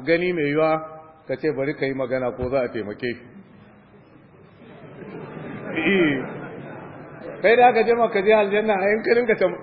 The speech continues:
tafiya ba waiwaye. Don ko da an ce, "Kai, ku kira wancan," ana ce, "Kai, ka zo, ba za ka waiwaya ba, sai ka, ka shiga." Tunda duk wanda ya shiga aljanna, ai, ai babu maganar fita. Eh,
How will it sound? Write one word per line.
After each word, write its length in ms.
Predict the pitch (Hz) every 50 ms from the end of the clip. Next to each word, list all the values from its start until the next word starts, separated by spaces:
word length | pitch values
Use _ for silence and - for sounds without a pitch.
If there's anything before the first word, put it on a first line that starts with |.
| - -
tafiya 360 | 160 190 180 208 226 214 185 -
ba 140 | 190 190 175
waiwaye. 540 | 165 165 151 135 135 135 147 143 139 147 139 - - - - - - - - - - - - - - - - - - - - - - -
Don 140 | 180 208 233
ko 160 | - 403 427
da 120 | 403 247 247
an 200 | 220 208 226 226
ce, 560 | 220 233 208 180 156 131 107 - - - - -
"Kai, 140 | - 226 233 220
ku 100 | - 196
kira 320 | 196 - 240 233 247 233 240
wancan," 400 | 240 247 - - 196 180 180 180 165 - - - - - - - - - - - - -
ana 240 | 160 190 214 226 196
ce, 220 | 180 175 196 220 -
"Kai, 180 | - 254 277 240 190 262
ka 80 | 214
zo, 140 | 190 214 226
ba 100 | 220 214
za 140 | 202 214 214
ka 100 | 208 202
waiwaya 400 | 196 190 185 175 165 143 135 131
ba, 340 | 131 135 139 135 135 - -
sai 100 | 170 185
ka, 180 | 185 202 196 196 185
ka 140 | - 196 185
shiga." 260 | - 165 135 113 104 95 - - - - - - - - -
Tunda 200 | - 185 208 202
duk 100 | 185 202
wanda 220 | 208 208 220 220 208
ya 60 | 196
shiga 260 | 151 185 165 190 185
aljanna, 360 | 185 180 165 185 196 196 196 185 160
ai, 240 | 160 196 202 202 202 196 196 - -
ai 120 | 185 208
babu 280 | 220 233 240 233 214 190
maganar 340 | 170 160 165 170 160 151 135 -
fita. 260 | 120 107 107 98 90 - - - - - - - - - - - - -
Eh, 540 | - 139 151 139 127 117 110 98 90 85 78